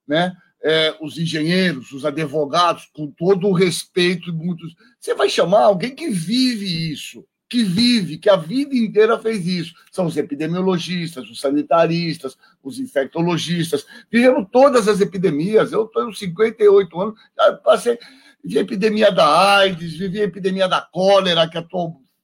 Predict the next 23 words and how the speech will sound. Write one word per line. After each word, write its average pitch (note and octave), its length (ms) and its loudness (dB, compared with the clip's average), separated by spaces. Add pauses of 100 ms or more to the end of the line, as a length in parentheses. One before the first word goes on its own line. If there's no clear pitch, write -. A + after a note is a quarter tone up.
(220)
fui F#3 200 -2
eu G3+ 80 6
dos F#3 140 -4
primeiros, F#3 400 0
fazia F3 260 -2
os F3 80 -6
primeiros F3 360 0
diagnósticos E3 460 -6
aqui - 120 -18
em C3+ 60 -10
Santos. F#3+ 200 -8
Tivemos A3 280 -6
cólera B3 400 2
aqui E3+ 140 -8
em C#3+ 40 -10
Santos, F3 260 -6
inacreditável, E3 760 0
né? G3 160 2 (420)
Santos A3 540 0
no G#3+ 200 -2
tempo G#3+ 280 2
do G#3 160 2
cólera. F3+ 360 2